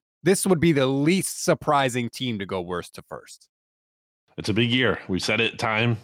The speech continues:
Speaker 2: and time again. We'll continue to say it. It's a huge year for Lamar, huge year for the franchise as a whole. Like, this is, like, put up or shut up time. If, if the Ravens miss the playoffs this year, or if they make the playoffs and get, you know,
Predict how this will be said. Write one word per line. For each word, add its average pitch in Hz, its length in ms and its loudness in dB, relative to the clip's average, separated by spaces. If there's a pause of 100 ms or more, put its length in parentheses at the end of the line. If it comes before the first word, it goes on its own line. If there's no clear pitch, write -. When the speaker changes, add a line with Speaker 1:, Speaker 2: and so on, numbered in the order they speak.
(120)
Speaker 2:
and 98 140 -2
time 104 160 0
again. 104 480 0
We'll 87 140 -14
continue 123 340 -2
to 123 100 0
say 123 260 0
it. - 100 -2
It's 95 140 -10
a 98 40 -6
huge 120 480 2
year 117 240 4
for 117 160 0
Lamar, 101 640 2
huge 135 200 2
year 135 120 2
for - 80 0
the 120 100 4
franchise 117 480 0
as 98 80 0
a 101 80 2
whole. 85 240 2
Like, 76 160 -6
this 101 180 -2
is, 107 240 -2
like, 95 140 -2 (220)
put 101 140 0
up 110 100 -2
or 123 100 0
shut 143 160 0
up 156 160 0
time. 67 420 -6
If, 80 120 -6 (540)
if - 100 -6
the 101 80 0
Ravens 143 340 4
miss 110 200 2
the 110 100 -2
playoffs 95 420 0
this - 240 -8
year, 78 300 -6 (680)
or 90 180 2
if 85 120 -2
they 107 100 2
make 98 240 2
the 98 80 0
playoffs 90 420 0
and 80 300 -2
get, 85 260 0
you 98 120 -2
know, 76 260 -4